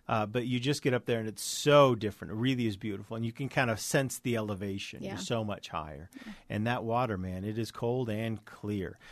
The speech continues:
Speaker 1: Uh, plus, you can walk across the dam, and you can walk over and check out the spillway.
Speaker 2: Oh,
Speaker 1: It's,
Speaker 2: cool.
Speaker 1: it's ki-, it's a small reservoir, so the dam is small, but, you
Speaker 2: Yeah.
Speaker 1: know, you can get in, kinda see how it all works. It's
Speaker 2: Mm-hmm.
Speaker 1: a lot of fun.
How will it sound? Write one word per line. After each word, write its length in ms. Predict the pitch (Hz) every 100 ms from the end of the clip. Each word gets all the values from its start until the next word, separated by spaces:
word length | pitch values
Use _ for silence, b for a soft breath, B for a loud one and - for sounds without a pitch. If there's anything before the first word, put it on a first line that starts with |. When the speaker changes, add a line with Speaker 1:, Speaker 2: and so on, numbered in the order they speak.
| B B -
Speaker 1:
Uh, 200 | 110 104
plus, 320 | - 170 165
you 80 | 123
can 100 | 123
walk 260 | 131 135
across 320 | 123 143 123
the 120 | - 113
dam, 520 | 117 117 117 131 127 - _ _ _ -
and 100 | 110
you 60 |
can 120 | 104
walk 240 | 117 117 120
over 180 | 113 117
and 80 |
check 180 | 113 120
out 140 | 117 117
the 60 |
spillway. 760 | 117 - 120 113 107 104 110 120 -
Speaker 2:
Oh, 160 | 262 247
Speaker 1:
It's, 80 | -
Speaker 2:
cool. 260 | 254 185 180
Speaker 1:
it's 200 | 135 -
ki-, 140 | - 139
it's 160 | 151
a 60 | 147
small 260 | - 190 180
reservoir, 440 | 190 170 120 120
so 120 | 123
the 120 | 120 110
dam 260 | 117 127
is 120 | 131
small, 260 | - 117 113
but, 200 | 113 110 -
you 120 | 110
Speaker 2:
Yeah. 140 | 180
Speaker 1:
know, 140 | 110 117 b b b b _
you 220 | - 131 131
can 180 | 135 123
get 160 | 123
in, 220 | 131 135
kinda 220 | 123 131 117
see 200 | - 120
how 180 | 120
it 60 | 117
all 180 | 113 117
works. 320 | 107 120 -
It's 80 | 220
Speaker 2:
Mm-hmm. 120 | 104
Speaker 1:
a 20 |
lot 240 | 101 107 135
of 80 | -
fun. 280 | 78 82